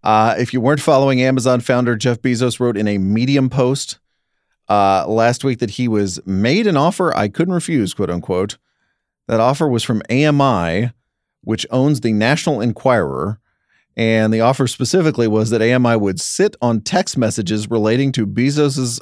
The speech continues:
affair with Lauren Sanchez, including, uh, one text that showed his, quote, "semi-erect manhood," and another text that showed his, quote, "top of his pubic region."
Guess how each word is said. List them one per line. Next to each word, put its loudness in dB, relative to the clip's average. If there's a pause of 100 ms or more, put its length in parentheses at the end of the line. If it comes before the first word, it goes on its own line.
affair 0
with -2
Lauren 0
Sanchez, -2 (680)
including, 0 (100)
uh, 4
one 0
text 0
that -2
showed 0
his, -2
quote, -2
"semi-erect 0
manhood," 0 (640)
and -4
another 0
text -2
that -6
showed -2
his, -2
quote, -4
"top -2
of -2
his -4
pubic -2
region." -4